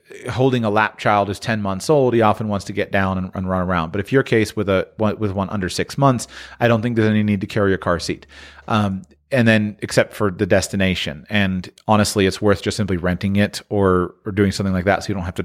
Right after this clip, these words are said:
schlep that thing through the airport. Strollers, I think, are also a real hassle. Um, I don't like strollers. We've tried, there's some nice fancy ones, but they're almost always a hassle.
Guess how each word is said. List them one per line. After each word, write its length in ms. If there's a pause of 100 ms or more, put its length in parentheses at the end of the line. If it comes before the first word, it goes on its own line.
(140)
schlep 400
that 160
thing 140
through 140
the 120
airport. 380 (480)
Strollers, 800
I 80
think, 180
are 120
also 260
a 80
real 180
hassle. 480 (300)
Um, 460 (160)
I 120
don't 220 (140)
like 240
strollers. 420 (180)
We've 380
tried, 260
there's 160
some 120
nice 260
fancy 380
ones, 320
but 140
they're 120
almost 320
always 300
a 20
hassle. 480